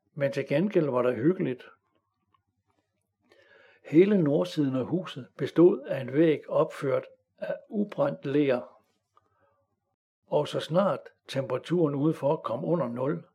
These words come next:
blev det hurtigt koldt indenfor. I stalden var det derimod altid varmt,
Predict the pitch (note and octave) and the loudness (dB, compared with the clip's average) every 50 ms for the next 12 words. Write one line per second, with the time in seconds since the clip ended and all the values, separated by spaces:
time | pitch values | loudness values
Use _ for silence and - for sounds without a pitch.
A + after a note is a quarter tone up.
0 | _ _ _ _ _ _ _ _ _ _ _ _ _ - - C3 C3 C3 B2 G2+ | _ _ _ _ _ _ _ _ _ _ _ _ _ -8 -4 -2 -2 -2 -2 -4
1 | F#2 A2+ C#3 F3+ F#3 D#3+ A#2+ - - - B2+ D#3 F3+ - - C3 - C#3+ D3 - | -2 2 2 2 2 2 -2 -8 -6 -2 -2 -2 -2 -2 -8 -8 -6 -8 -8 -6
2 | - A#2+ A#2+ B2+ C3 _ _ _ _ _ _ _ _ _ _ _ _ _ _ _ | -6 -8 -8 -8 -12 _ _ _ _ _ _ _ _ _ _ _ _ _ _ _
3 | _ _ _ _ _ _ _ _ _ _ _ _ _ _ _ _ _ _ _ _ | _ _ _ _ _ _ _ _ _ _ _ _ _ _ _ _ _ _ _ _
4 | _ _ _ _ _ _ _ - - - - - E3+ F3 F#3+ F#3 D#3+ C3 B2+ B2+ | _ _ _ _ _ _ _ -10 -8 -8 -2 6 8 8 10 8 6 0 -2 -4
5 | B2+ B2 - C3+ C3 B2 B2 A#2+ B2+ C3 D3+ F3+ G#3+ G3+ - - C#3+ C3 C#3+ C#3+ | -4 -4 -4 -4 -4 -4 -4 -4 -4 -2 0 0 0 0 -2 -8 -4 -2 0 -2
6 | C3+ B2+ A#2 B2 B2 - - | -2 -4 -6 -10 -12 -18 -20